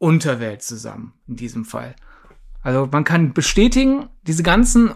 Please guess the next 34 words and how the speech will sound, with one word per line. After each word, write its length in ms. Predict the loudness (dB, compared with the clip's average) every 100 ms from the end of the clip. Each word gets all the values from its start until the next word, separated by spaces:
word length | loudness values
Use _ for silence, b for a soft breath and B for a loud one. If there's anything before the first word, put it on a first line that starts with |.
| 4
Unterwelt- 840 | 4 6 4 4 4 2 -2 -8
und 180 | -6 -2
Mythologie-Parallelen, 1300 | -2 -2 -4 -4 -6 -6 -4 -4 0 0 0 0 -2
und 40 | -2
ich 80 |
habe 120 | -4 -6
bestimmt 300 | -6 -6 -4
noch 80 |
nicht 160 | -4 -4
alle 440 | 0 0 0 -4 b b b b b
entdeckt 400 | -4 -2 -4 -4
und 140 | -18 -8
erst 240 | -6 -2
recht 180 | -4 -4
nicht 140 | -4
alle 180 | 0 0
aufgezählt, 680 | -2 -4 -8 -6 -6 -6 -12 -4
die 80 | -2
sind 160 | -2 -2
kein 180 | -2
Zufall. 380 | 0 -2 -4 -2
Das 180 | 0 0
ist 200 | -2 -4
wirklich 260 | -4 -2 -4
einfach, 220 | -4 -6
Scorsese 580 | -2 -2 -2 -4 -6 -8 _
unterhält 420 | 0 2 4 4
sich 220 | 2 -2 2
selbst 400 | 2 2 0 -4
mit, 220 | -4 -6 B B B B B B
ja, 80 | -6 -6 -4
ach, 200 | -6 -6
ja, 260 | -4 -4 -4
natürlich, 600 | -6 -4 -4 -4 -8